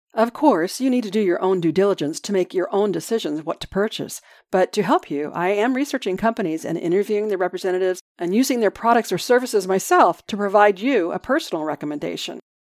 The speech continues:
There's a link to all the interviews in the show notes. I sincerely hope you appreciate my dedication to you through these podcasts. Let me know how this podcast impacts you and what you're now doing in response to the equipping you've received through me.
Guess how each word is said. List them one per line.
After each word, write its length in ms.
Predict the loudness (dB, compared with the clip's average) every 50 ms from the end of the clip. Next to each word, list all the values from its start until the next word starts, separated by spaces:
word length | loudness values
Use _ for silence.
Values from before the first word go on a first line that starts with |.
| _ _ _ _
There's 200 | 0 2 2 4
a 60 | 4 4
link 240 | 4 2 0 0 -2
to 100 | -4 0
all 180 | 2 4 4
the 140 | 4 4 2
interviews 380 | 2 2 2 0 -2 -4 -2 -2
in 60 | -2
the 80 | -2 -2
show 240 | -2 -2 -2 -2
notes. 480 | -2 -2 -4 -6 -8 -10 -12 -14 -14 -16 _ _ _ _ _ _ _ _ _ _ _ _ _ 0
I 100 | 2 2
sincerely 560 | 2 2 0 -2 0 2 2 4 4 4 4
hope 260 | 2 2 2 2 2
you 140 | 2 0 0
appreciate 500 | 0 0 -2 -2 -2 0 0 0 0 0
my 100 | 0 0
dedication 560 | 0 0 0 0 -2 -2 -2 -2 -2 -4 -4
to 120 | -4 -4 -6
you 300 | -4 -2 -2 0 0 -2
through 180 | -2 -4 -4
these 160 | -2 -2 -4 -4
podcasts. 680 | -6 -4 -4 -4 -4 -6 -6 -6 -6 -6 -8 -12 -16 -18 -20 _ _ _
Let 100 | -8 -4
me 100 | -2 0 0
know 200 | 0 2 0 0
how 140 | 0 -2 -4
this 140 | -4 -8
podcast 520 | -8 -2 -2 -2 -2 -2 -4 -6 -6 -6 -6
impacts 480 | -6 -4 -4 -2 -4 -4 -6 -6 -6 -6
you 180 | -4 -4 -2
and 80 | -4 -6 -6 -8
what 120 | -8 -4
you're 100 | -4 -2
now 200 | -2 0 0 -2
doing 380 | -2 -4 -6 -4 -2 -2 -2 -2
in 100 | -2 -2
response 500 | -4 -4 -4 -4 -4 -4 -4 -6 -8 -10
to 80 | -8
the 120 | -4 -4 -4
equipping 340 | -2 -4 -6 -6 -6 -8
you've 160 | -8 -8 -8 -8
received 400 | -8 -6 -4 -4 -4 -4 -4 -4
through 160 | -4 -4 -4
me. 300 | -4 -4 -6 -8 -10